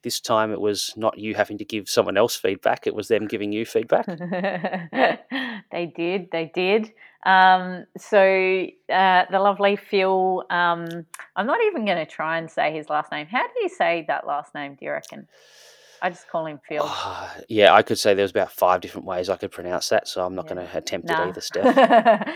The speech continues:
Speaker 2: <laughs> So Phil, he knows who he is. Um, he, um, uh, yeah, I run with him a lot, and he's been a participant,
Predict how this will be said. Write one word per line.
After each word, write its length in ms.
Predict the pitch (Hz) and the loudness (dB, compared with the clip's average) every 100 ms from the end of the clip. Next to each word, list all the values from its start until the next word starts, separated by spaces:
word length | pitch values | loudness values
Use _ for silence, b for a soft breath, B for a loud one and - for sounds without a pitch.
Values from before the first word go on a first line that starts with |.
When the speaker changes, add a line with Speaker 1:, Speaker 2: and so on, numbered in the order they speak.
| 349 - | -10 -8
Speaker 2:
<laughs> 60 | |
So 160 | - 202 | -4 -4
Phil, 320 | - 220 226 | 2 4 4
he 140 | 240 196 | 4 0
knows 260 | 196 202 | 0 -2
who 100 | 202 | -2
he 180 | 185 180 | -2 0
is. 240 | 196 202 - b b - | -2 -6 -14 b b -2
Um, 480 | 180 180 175 175 - | 2 2 0 -6 -10
he, 440 | 185 202 190 185 180 | -2 0 2 0 0
um, 680 | 175 175 165 165 165 160 - - - | 2 0 0 -6 -10 -12 -16 -16 0
uh, 380 | 175 170 165 160 165 | 4 6 4 2 4
yeah, 160 | 165 | 6
I 40 | 156 | 6
run 480 | 165 165 165 165 - | 4 2 -2 -10 -8
with 200 | 165 156 | -8 -8
him 180 | 170 165 | -6 -2
a 60 | |
lot, 240 | 160 160 - 160 | 2 2 2 -4
and 400 | 160 156 156 - | -4 -6 -10 -10
he's 200 | 160 147 | -8 -8
been 200 | - 160 | -6 -6
a 40 | 160 | -6
participant, 600 | 156 - 180 - 247 | -14 -8 -8 -2 -4